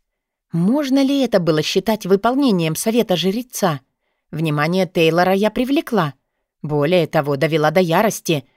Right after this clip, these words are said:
и до дергающегося глаза. "Что творится в твоей больной голове?" Ладонь Дагласа с грохотом обрушилась на кровать рядом с моим плечом.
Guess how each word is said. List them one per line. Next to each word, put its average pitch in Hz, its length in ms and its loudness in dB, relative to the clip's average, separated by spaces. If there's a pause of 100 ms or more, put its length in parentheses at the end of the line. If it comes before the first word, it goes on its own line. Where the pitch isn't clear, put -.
(140)
и 208 100 0
до 208 140 2
дергающегося 208 800 0
глаза. 160 500 0 (680)
"Что - 420 -8
творится 160 520 0
в - 80 -14
твоей 147 320 0
больной 156 440 0
голове?" 156 560 2 (520)
Ладонь 175 400 2
Дагласа 180 480 2
с 165 80 -6
грохотом 170 460 -2
обрушилась 160 540 -4
на 160 100 -4
кровать 180 340 -4
рядом 170 260 0
с - 120 -8
моим 170 220 -2
плечом. 165 580 -4